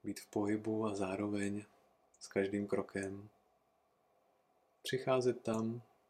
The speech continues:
kde právě teď jsme. Takže si teď pro sebe najděte dobrý prostor, kde můžete pár kroků udělat.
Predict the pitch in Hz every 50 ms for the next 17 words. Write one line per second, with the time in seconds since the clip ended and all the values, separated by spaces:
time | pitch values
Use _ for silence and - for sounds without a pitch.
0 | _ _ _ _ _ _ _ _ _ _ _ _ _ _ _ 110 107 107 - -
1 | 98 101 104 104 107 104 - - - - - 101 98 98 - - - - _ _
2 | _ _ _ _ _ _ _ _ _ _ _ _ _ _ _ _ _ _ _ _
3 | _ _ _ _ _ _ _ _ _ _ _ _ _ _ _ _ _ 214 _ _
4 | _ _ _ _ _ _ _ _ _ _ _ _ _ _ _ _ _ _ _ _
5 | _ _ _ _ _ _ _ _ _ _ - - 147 131 131 120 - - - -
6 | - 90 - - - - - - - - - - - - - - - - 101 -
7 | 95 92 92 90 98 98 95 - - - 90 87 - - - - - _ _ _
8 | _ _ _ _ _ _ _ _ _ _ _ _ _ _ _ _ _ _ _ _
9 | _ _ _ _ _ _ _ _ _ - 98 95 104 101 95 - - 110 - -
10 | - - 104 95 92 95 92 92 92 95 87 90 - - - _ _ _ 104 98
11 | 92 101 95 - 98 95 95 - - - - _ _ - 92 92 92 - - 104
12 | - - 98 - 101 95 101 98 95 92 92 95 - - -